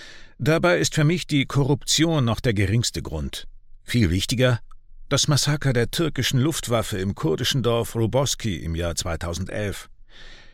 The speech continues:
Die Unterstützung der dschihadistischen Barbarei in Syrien, die ständigen Ausfälle gegen säkulare Frauen, Aleviten, Armenier, überhaupt alles und alle, die nicht in seine Streichholzschachtelwelt aus Koranversen und Bauplänen passen.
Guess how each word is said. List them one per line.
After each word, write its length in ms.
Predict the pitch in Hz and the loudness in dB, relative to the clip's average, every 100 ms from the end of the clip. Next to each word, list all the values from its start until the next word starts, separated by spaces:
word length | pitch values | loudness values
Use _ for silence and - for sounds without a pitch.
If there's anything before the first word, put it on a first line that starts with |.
| - - | -18 -10
Die 80 | 85 | -6
Unterstützung 720 | 95 95 - 156 - 135 107 | -2 0 2 2 4 4 4
der 120 | 98 | 2
dschihadistischen 840 | - 117 110 147 - - - 131 | 2 2 2 0 0 0 2 2
Barbarei 480 | 107 117 107 107 123 | 4 4 4 4 4
in 100 | 113 | 4
Syrien, 500 | 175 165 139 117 90 - - - - - - | 2 2 4 4 4 0 -12 -20 -20 -6 0
die 100 | 131 | 0
ständigen 560 | - 165 175 160 147 | 4 4 6 4 4
Ausfälle 520 | 135 151 151 139 120 101 | 0 0 0 2 2 2
gegen 240 | 117 107 | 0 2
säkulare 580 | 117 - 113 123 135 113 | 0 0 2 2 2 -2
Frauen, 560 | - 143 147 127 82 71 | 0 2 4 4 2 -2
Aleviten, 680 | 95 110 131 151 - 110 | -2 0 2 0 0 -2
Armenier, 640 | 80 92 127 143 120 101 92 - - - - | 0 0 4 6 6 6 2 -2 -14 -16 -2
überhaupt 500 | 156 147 156 165 - | 4 4 4 0 0
alles 340 | 143 175 175 - | 2 4 2 0
und 220 | 156 - | 0 0
alle, 400 | 160 156 135 110 | 2 4 4 4
die 160 | 123 | 4
nicht 280 | 131 151 - | 4 2 -2
in 120 | 131 | -4
seine 280 | 117 117 113 | 0 0 2
Streichholzschachtelwelt 1400 | - - 135 127 - 98 92 - 113 95 107 95 110 110 - | 0 0 0 0 -2 -2 0 -2 -2 -2 -2 0 0 0 -2
aus 200 | 98 - | -4 -2
Koranversen 880 | 113 127 127 117 117 110 110 101 | 0 0 0 -2 -2 0 0 -2
und 160 | 107 101 | -4 0
Bauplänen 640 | 131 120 - 92 87 90 | 0 0 0 -2 -2 -2
passen. 420 | 78 80 - 71 | -4 -4 -4 -6